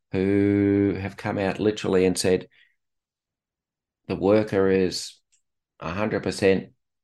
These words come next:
responsible for, uh, their own safety on site."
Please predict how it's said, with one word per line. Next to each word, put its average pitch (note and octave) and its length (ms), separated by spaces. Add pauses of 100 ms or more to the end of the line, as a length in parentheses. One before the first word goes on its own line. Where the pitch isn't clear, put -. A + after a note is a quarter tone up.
(580)
responsible F#2+ 800
for, F2 800
uh, F2 280 (260)
their F#2 180
own F#2+ 200
safety F#2+ 480
on D#2+ 160
site." D2 340